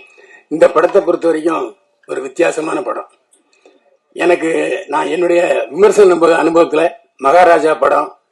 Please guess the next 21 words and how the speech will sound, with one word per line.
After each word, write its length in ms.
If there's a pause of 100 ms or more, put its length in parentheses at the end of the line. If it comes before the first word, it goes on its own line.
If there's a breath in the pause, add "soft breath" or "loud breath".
(360)
ஒரு 240
சீரியஸ்னா, 560 (120)
இது 160
அதுக்கு 220
நேரா 200
காமெடி. 580 (640 soft breath)
கே 120
எஸ் 160
ரவிக்குமார் 380
சார் 220
இது 160
வரைக்கும் 600 (380)
பண்ணாத 440
ஒரு 120
கேரக்டர் 420
பண்ணியிருக்காரு. 560 (340 loud breath)
அந்த 160
கேரக்டரை 480
பத்தி 280
நான் 200
பேசினா 360